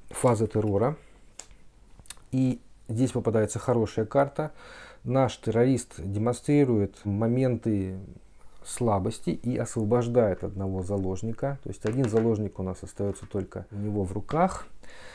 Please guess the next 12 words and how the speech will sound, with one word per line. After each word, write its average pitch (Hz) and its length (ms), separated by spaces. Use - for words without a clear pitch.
А, 110 300
мы 131 160
все - 220
еще 127 260
бросаем 107 520
три 123 220
кубика, 123 760
а 113 120
это 123 200
значит, 117 440
что 113 180
мы 113 260